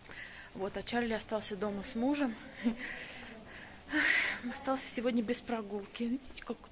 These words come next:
пасмурно, непонятно. Ну да ладно, такая погода мне тоже нравится.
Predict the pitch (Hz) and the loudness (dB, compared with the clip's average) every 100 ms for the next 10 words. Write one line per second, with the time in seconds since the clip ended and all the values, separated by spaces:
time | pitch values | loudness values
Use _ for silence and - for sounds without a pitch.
0 | - - 240 - 214 208 214 - - - | -6 -4 -2 -2 -2 -2 -4 -10 -16 -18
1 | - - - 214 220 240 233 220 220 226 | -16 -16 -6 -4 -2 2 2 2 -4 -4
2 | 220 - - - - - 262 240 240 190 | -8 -10 -16 -18 -18 -2 0 4 4 4
3 | 185 196 - 214 220 220 208 202 202 214 | 2 -2 0 2 2 2 2 2 2 0
4 | 214 202 196 202 254 285 - | -2 -4 -2 2 2 2 -6